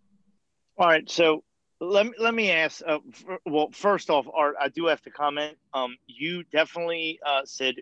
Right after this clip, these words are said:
ooey gooey and creamy a little bit too much.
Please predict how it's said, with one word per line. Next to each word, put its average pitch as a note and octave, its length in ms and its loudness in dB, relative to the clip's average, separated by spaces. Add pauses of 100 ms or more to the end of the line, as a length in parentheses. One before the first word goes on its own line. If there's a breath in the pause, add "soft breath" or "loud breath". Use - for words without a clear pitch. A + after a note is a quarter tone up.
ooey F#3+ 280 -4
gooey E3 400 -2
and C#3 120 -4
creamy D3+ 600 -4
a C3+ 60 -6
little D3+ 680 -2
bit E3 280 0
too C#3+ 240 -8
much. C#3+ 600 -8